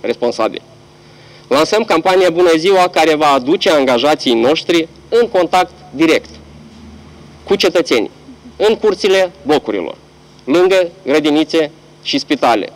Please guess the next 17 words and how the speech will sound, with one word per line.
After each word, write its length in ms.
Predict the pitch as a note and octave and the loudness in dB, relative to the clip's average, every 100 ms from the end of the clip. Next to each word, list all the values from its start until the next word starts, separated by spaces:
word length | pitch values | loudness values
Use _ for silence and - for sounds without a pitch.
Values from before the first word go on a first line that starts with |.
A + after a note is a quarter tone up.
| - - - - | -20 -20 -16 -2
lângă 460 | E3 F3+ F3+ F3 | 2 4 2 0
instituțiile 840 | - D3 D3+ D3+ D#3 D#3+ D#3 D#3 - - - | 0 0 0 0 -2 0 0 -2 -4 -18 -4
de 140 | D3 | 0
învățământ, 600 | D3+ C#3+ C#3+ D#3 C#3+ A#2+ - - - - - | 2 2 0 2 2 0 -4 -18 -20 -20 -8
în 220 | F3+ G3+ F#3+ | 0 0 0
piețe, 360 | F3 C#3 - - - - | 0 -2 -4 -16 -20 -4
în 200 | F3+ F#3+ | 0 0
parcuri, 480 | - D#3+ - G2 - - - - - - - - | 2 0 0 -6 -10 -16 -20 -20 -20 -20 -20 -2
pentru 480 | G#3 G#3+ G3 G3 - | -2 0 -2 -2 0
a 140 | - | -2
descuraja 540 | B2+ C3 - C3 B2 D3 | 0 -2 0 0 2 0
activitățile 640 | C3+ B2 A2+ B2+ - A2+ | 0 -4 -2 -4 -2 -6
criminale, 640 | G#2+ A2+ A2 C#3 E3 E3 D#3 - - - - - | -4 -4 0 0 2 0 -4 -14 -20 -20 -20 -2
pentru 460 | A3 G#3 G#3 G3 - | 0 0 0 -2 0
a 120 | C#3 | -2
preveni 440 | C3 A#2+ A#2 A2+ | 0 0 0 -2
încălcările, 800 | G#2 A2+ A2 F3+ F3+ F3 F3 | -4 -4 -2 2 2 2 2